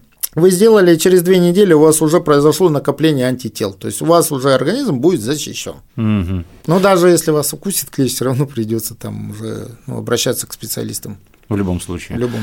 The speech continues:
Speaker 1: случае.
Speaker 2: И в завершении разговора, а, объясните, опять же, на обывательском уровне, вот почему этот клещевой энцефалит,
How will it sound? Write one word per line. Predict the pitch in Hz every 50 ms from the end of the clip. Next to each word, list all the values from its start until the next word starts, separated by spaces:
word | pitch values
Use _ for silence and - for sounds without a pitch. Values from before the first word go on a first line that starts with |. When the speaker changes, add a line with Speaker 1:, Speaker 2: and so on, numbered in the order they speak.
| 107 -
Speaker 1:
случае. | - 123 - - - -
Speaker 2:
И | 147 165
в | 170
завершении | 147 160 175 180 180 180 175 160 139 127
разговора, | 120 117 113 113 120 135 147 165 196 190 160 117 95 - - - - -
а, | 120 120 107 - - - - - - - - -
объясните, | 123 110 139 143 - 180 175 135 101 107
опять | 95 90 107 104 95
же, | 92 92 92
на | 90 90 95 98
обывательском | 98 101 107 107 104 - 101 - - - 117 110
уровне, | 107 101 104 92 90 87 85 - - -
вот | 101 101 98 -
почему | - - - - 139 156 185 208 208 175
этот | - - 87 -
клещевой | - 104 95 92 - 131 127 127 113 98
энцефалит, | 95 92 95 - - - - - 117 113 139 196 196 - -